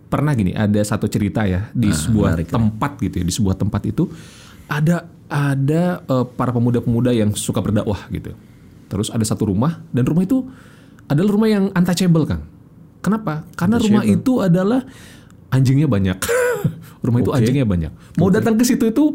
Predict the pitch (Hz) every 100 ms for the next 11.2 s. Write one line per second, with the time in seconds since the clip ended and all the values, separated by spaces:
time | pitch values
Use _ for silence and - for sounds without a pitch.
0 | - - 190 185 185 185 180 175 180 180
1 | 175 170 156 160 220 277 277 202 127 110
2 | 131 190 302 - 180 208 294 320 269 -
3 | - - 107 92 98 87 - - - -
4 | - 113 104 95 90 90 101 82 85 -
5 | - - - - - - - 110 110 107
6 | 98 98 - 101 107 90 87 85 - -
7 | 110 95 95 104 98 190 196 98 110 104
8 | 92 90 110 104 92 - 123 139 - 185
9 | 185 214 214 175 180 185 - 247 247 -
10 | - - - 135 170 180 202 147 165 175
11 | 175